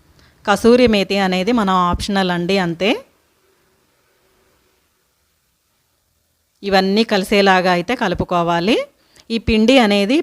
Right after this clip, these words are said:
ప్యాన్ నుంచి సపరేట్ అయ్యే వరకు అయితే మనం కలుపుకోవాలి. అప్పుడే ఈ పిండి మంచిగా కుక్ అయినట్టండి. మనకి ఈ స్నాక్ ఐటమ్ అనేది కూడా బా-, మంచిగా కమ్మగా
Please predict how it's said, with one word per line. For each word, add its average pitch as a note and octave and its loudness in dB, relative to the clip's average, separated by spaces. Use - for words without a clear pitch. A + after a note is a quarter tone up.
ప్యాన్ G3+ 0
నుంచి G#3 -4
సపరేట్ G#3+ 0
అయ్యే F#3 0
వరకు F#3 -2
అయితే F#3+ -2
మనం G3+ 0
కలుపుకోవాలి. F3 0
అప్పుడే A3+ -2
ఈ - 0
పిండి G3 -2
మంచిగా G3 -2
కుక్ G3+ -6
అయినట్టండి. F3+ -4
మనకి G3+ -4
ఈ - -6
స్నాక్ G3 0
ఐటమ్ G#3+ -2
అనేది G3 0
కూడా F#3+ 0
బా-, F#3+ 2
మంచిగా G3 -2
కమ్మగా G3 2